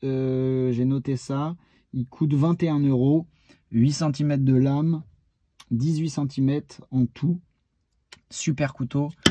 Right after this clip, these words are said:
euh, je connaissais pas avant qu'on visite Thiers et je trouve que à la limite c'est beaucoup plus adapté que cet Opinel là qui s'appelle Mon Premier Opinel, l'Opinel à bourron,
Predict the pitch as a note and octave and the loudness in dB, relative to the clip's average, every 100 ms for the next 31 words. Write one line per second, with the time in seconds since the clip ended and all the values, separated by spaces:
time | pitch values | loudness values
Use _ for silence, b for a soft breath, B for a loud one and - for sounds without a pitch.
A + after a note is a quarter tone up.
0 | - - B2 A#2 A2 A#2+ C3+ C3+ C3 - | 4 4 4 2 2 2 2 2 2 -2
1 | - C3+ C3+ B2+ A#2+ C3 B2+ A2+ A2+ A#2+ | -2 -2 -2 -2 -2 0 2 2 2 2
2 | - - C3 C#3+ - - - - - A#2+ | 0 -2 -2 -2 -4 -16 -16 -10 0 2
3 | B2 B2 - E3 F#3 E3+ D#3 D#3 D#3+ D#3+ | 4 2 0 0 2 2 0 0 -2 -2
4 | - C3+ B2+ C3+ D3+ B2 A#2+ D#3+ - D#3+ | -2 0 2 0 0 0 2 2 -2 -6
5 | E3 D#3 D3 C#3 - D#3+ E3 b b b | -4 -2 0 -2 -2 -4 -4 b b b
6 | - A#2 B2 A2+ B2 C#3 C#3 C#3+ C#3 A2+ | -6 -4 -2 -2 -2 0 2 2 0 0
7 | G#2+ - A#2+ G#2 A#2+ B2+ B2+ - C3+ C#3 | -4 -6 -6 0 4 4 2 0 0 2
8 | C3 - B2+ C3+ B2+ A2 G2 A2+ C3 C#3 | 0 0 0 2 0 0 0 -2 -2 -2
9 | C3+ C3 A#2+ B2+ A#2+ C#3 | 0 2 2 2 4 2